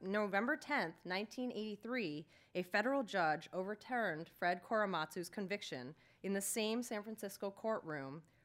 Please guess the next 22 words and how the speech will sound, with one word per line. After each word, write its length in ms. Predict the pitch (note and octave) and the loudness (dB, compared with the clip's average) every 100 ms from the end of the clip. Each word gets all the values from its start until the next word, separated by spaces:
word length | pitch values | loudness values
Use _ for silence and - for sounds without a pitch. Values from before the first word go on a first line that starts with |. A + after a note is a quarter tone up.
| - | -2
where 120 | E3+ | 0
he 80 | F3 | 0
had 100 | E3 | -2
been 120 | F#3 | -2
convicted 520 | A3 G3 F3+ - F3+ | -4 -4 -4 -4 -4
in 100 | F#3+ | -4
nineteen 360 | D#3+ C#3+ - D3 | -4 -8 -8 -10
forty-four. 680 | C#3+ C#3 D3 E3 D3+ A#2 D#3+ _ _ _ _ _ _ _ _ _ _ _ _ | -6 -8 -6 -2 -2 -4 -10 _ _ _ _ _ _ _ _ _ _ _ _
Since 280 | - G#3 G#3 | -4 -2 4
that 200 | A#3+ A#3 | 4 4
time, 520 | - G3 F#3 G3+ C4+ C#4 - _ _ _ _ - | 2 4 6 4 -2 -8 -20 _ _ _ _ 0
Dale 260 | F#3 F#3+ A#3 | 4 6 4
has 140 | G#3 | 0
been 100 | G3+ | 0
involved 420 | F#3 F3 F3+ A3+ | 2 6 6 6
in 120 | G3 | 2
significant 560 | - F#3 F#3+ C4 B3 - | -4 -2 -2 0 0 0
litigation 640 | G3 E3+ E3+ D#3+ F#3+ G3 - | 0 0 -2 -2 -4 -6 -6
affecting 400 | - D3+ F#3 E3 | -6 -6 -6 -8
the 80 | |
civil 340 | D#3+ G3 F3+ F3+ | -4 -2 -2 0
rights 460 | E3+ E3+ A#3 - | 2 2 0 -8